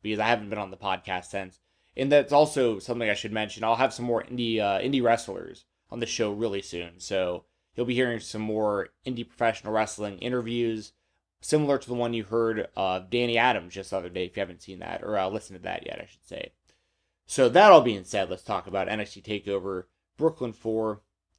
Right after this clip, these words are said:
I'm gonna start off with Velveteen Dream versus E C three.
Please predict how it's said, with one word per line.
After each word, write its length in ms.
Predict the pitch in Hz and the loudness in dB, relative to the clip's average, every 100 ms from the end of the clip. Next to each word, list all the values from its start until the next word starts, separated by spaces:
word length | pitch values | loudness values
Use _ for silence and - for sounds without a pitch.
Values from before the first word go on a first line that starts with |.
| _ _ | _ _
I'm 100 | 135 | -6
gonna 100 | 131 | -6
start 280 | - 147 139 | 2 6 8
off 180 | 123 110 | 6 4
with 160 | 104 | 0
Velveteen 500 | 123 127 120 - 117 | 2 2 0 -6 -10
Dream 300 | 101 117 117 | -6 -6 -4
versus 320 | 110 98 98 | -8 -10 -14
E 80 | 104 | -18
C 220 | 104 104 | -18 -18
three. 440 | 98 123 131 127 | -12 -6 -2 -2